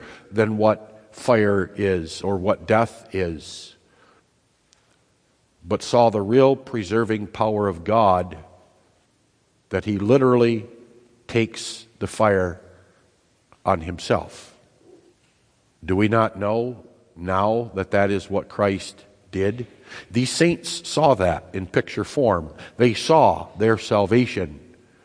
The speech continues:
in types and shadows. We have seen him come. And what did he do? The Son of God went into the fire, the thing that really is the harm of us. Not just that which kills us in the flesh,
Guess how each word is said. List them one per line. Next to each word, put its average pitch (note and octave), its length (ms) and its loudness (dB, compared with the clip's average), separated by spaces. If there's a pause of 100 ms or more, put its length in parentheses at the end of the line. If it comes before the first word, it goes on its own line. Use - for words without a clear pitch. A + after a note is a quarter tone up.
(200)
in G#2 140 -2
types C#3 440 -2
and F#2+ 120 -10
shadows. G#2 600 0
We D3 180 2
have A#2+ 240 0
seen B2+ 320 -4
him F#2+ 300 -6
come. F2+ 480 -2 (1200)
And F#2 140 -10
what G#2 140 2
did G#2+ 100 -2
he G#2+ 120 2
do? G#2 300 4 (1080)
The F#2 60 -10
Son B2 240 2
of F#2 200 -2
God A2 420 4
went G#2+ 260 -6
into C3 360 -6
the A2 100 -4
fire, G2 540 0 (600)
the F#2 60 -14
thing C#3 340 0
that A2+ 260 0
really D#3 600 4
is B2+ 320 2
the A#2 100 -2
harm G2+ 580 -4
of F2 200 -4
us. - 460 -8 (240)
Not D#3 260 2
just E3 240 -4
that D#3 200 2
which C3+ 240 -8
kills E3+ 340 -2
us A#2+ 260 0
in A2 100 -6
the G2+ 60 -8
flesh, - 680 0